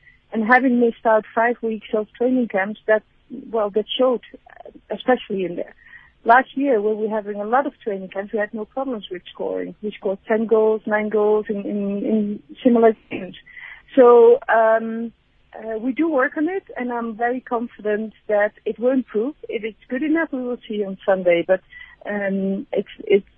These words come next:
we are very worried about it as well, and the players also.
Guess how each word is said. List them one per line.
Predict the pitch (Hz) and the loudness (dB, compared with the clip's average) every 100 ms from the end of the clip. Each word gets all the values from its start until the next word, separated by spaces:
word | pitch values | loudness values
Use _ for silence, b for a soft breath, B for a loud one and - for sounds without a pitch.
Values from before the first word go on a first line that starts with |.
| 202 | -4
we | 220 208 | 0 4
are | 220 233 214 | 6 4 4
very | 208 208 | 2 2
worried | 190 190 196 | -4 -6 -8
about | 190 185 185 | -6 -6 -6
it | 190 | -8
as | 190 - | -8 -4
well, | 233 285 - - | -4 -4 -6 -10
and | 196 196 190 185 | -10 -10 -12 -14
the | |
players | 196 208 196 202 196 | -10 -6 -4 -6 -8
also. | 185 - 185 185 | -10 -10 -12 -10